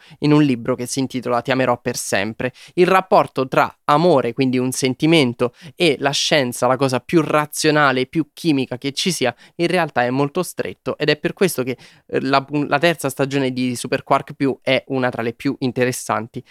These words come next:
tra le cose che abbia prodotto Piero Angela per il web, o almeno per la piattaforma digitale di Rai.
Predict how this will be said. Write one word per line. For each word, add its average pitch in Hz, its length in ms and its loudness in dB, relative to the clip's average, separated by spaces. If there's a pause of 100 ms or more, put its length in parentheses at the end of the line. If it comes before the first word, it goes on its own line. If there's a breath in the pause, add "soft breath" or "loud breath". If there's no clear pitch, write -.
(180 soft breath)
tra 131 120 -4
le 131 100 0
cose 123 260 -2
che 117 120 -2
abbia 120 260 -2
prodotto 120 440 -4
Piero 113 200 -2
Angela 113 400 -4 (100)
per 123 300 0 (120)
il 131 140 -2
web, 120 400 -6 (220)
o 156 80 4
almeno 127 300 2
per 120 120 -2
la 123 100 0
piattaforma 120 520 -2
digitale 123 560 -4
di 120 140 -8
Rai. - 280 -10